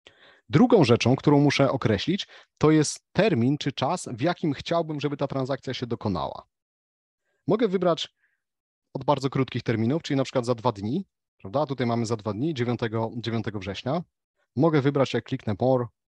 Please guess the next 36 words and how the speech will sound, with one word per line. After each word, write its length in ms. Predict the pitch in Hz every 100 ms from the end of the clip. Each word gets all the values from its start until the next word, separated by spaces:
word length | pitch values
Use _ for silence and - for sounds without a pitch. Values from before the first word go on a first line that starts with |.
| _ _ _ _ _ _ -
nawet 360 | 113 135 127 113
do 100 | 117
horyzontu 800 | 120 113 120 120 - 117 117 - _ _ _ _ - -
June, 200 | 131 127
to 100 | 120
jest 120 | 110
czerwiec 460 | - 123 117 113 101
dwa 160 | - 120
tysiące 260 | 117 113
dwudziestego 480 | 107 110 113 113 110
czwartego 460 | - 110 - 107 107
roku. 340 | 98 - 90 _ _ -
Czyli 140 | 117
nawet 220 | 135 127
na 100 | 123
dwa 240 | 110 127 135
lata 200 | 127 120
do 100 | 117
przodu 300 | - 113 101
mogę 200 | 95 101
się 100 | 104
zobowiązać, 520 | 104 104 113 107 107
żeby 140 | 104
takie 240 | 127 - 107
akcje 240 | - 107
kupić 300 | - 110 -
po 120 | 113
jakiejś 220 | 107 104
cenie, 280 | - 120 113
którą 240 | - 110 107
sobie, 320 | 107 104 101 - -
którą 220 | - 117
sobie 240 | - 110
wybiorę. 440 | 104 104 95 - - _ _ _ _ _ _ _ _ _ _ _ _ _ _ _ -
Okej, 420 | - - 65 - _ _ _ _ -
zobaczmy. 520 | 143 117 82 -